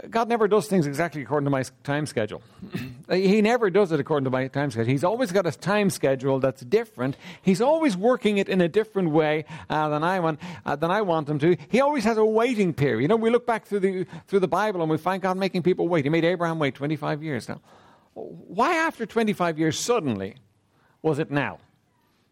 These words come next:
This is the fullness of time, Abraham. It's time. It's, it's now. Now we're going to do it.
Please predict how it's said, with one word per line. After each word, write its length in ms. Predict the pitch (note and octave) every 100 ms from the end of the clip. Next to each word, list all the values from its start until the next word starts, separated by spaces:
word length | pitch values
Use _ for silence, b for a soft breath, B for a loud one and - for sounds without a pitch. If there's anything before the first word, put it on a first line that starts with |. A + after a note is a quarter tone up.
| _ _
This 180 | F3 -
is 60 | D3
the 100 | C#3
fullness 320 | D#3 D3 C3+
of 100 | C3+
time, 220 | E3+ C3+
Abraham. 400 | G#2 A2 A#2 A2+
It's 120 | -
time. 280 | - C3 -
It's, 120 | -
it's 220 | - G3
now. 220 | D#3+ G#2+ D#2+
Now 180 | C3
we're 80 | C3
going 160 | A#2+ A#2
to 80 | G#2
do 160 | A2
it. 100 | F#2